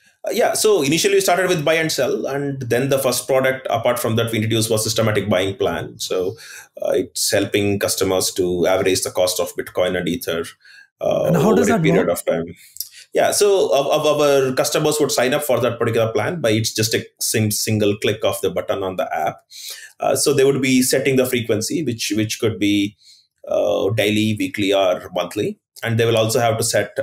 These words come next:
Speaker 1: uh, how much money, how much in I N R they want to buy the Bitcoin or Ether for. And at the frequency on the day that they would have mentioned at the s-, at the time of sign up for that particular product,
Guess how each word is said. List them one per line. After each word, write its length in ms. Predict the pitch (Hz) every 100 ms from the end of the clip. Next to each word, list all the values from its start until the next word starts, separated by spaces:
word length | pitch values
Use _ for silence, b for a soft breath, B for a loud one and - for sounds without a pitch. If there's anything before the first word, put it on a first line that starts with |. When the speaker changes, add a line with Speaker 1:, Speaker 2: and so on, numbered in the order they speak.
| -
Speaker 1:
uh, 400 | 98 95 90 - -
how 160 | - 107
much 240 | 104 98
money, 300 | 107 101 104
how 220 | 101 104 107
much 220 | 104 107
in 120 | 101
I 100 | 95
N 140 | 98
R 140 | 95 92
they 100 | 92
want 180 | 92 -
to 40 |
buy 180 | 87 90
the 120 | 87
Bitcoin 440 | - - - 92 85
or 80 |
Ether 260 | 80 - 80
for. 320 | - - - _ B B B B B -
And 200 | 139 156
at 140 | 156 170
the 60 |
frequency 680 | 170 160 165 160 156 160 156
on 120 | 131
the 60 | 120
day 160 | 117 123
that 220 | 117 110
they 120 | 113
would 100 | 107
have 160 | 107 107
mentioned 460 | 101 107 143 170
at 160 | - -
the 60 |
s-, 120 | 202 -
at 160 | -
the 80 | -
time 220 | 92 101
of 100 | 101
sign 240 | - 92 110
up 100 | -
for 160 | 101
that 180 | 92 90
particular 320 | 101 - 92
product, 500 | - 90 90 202 -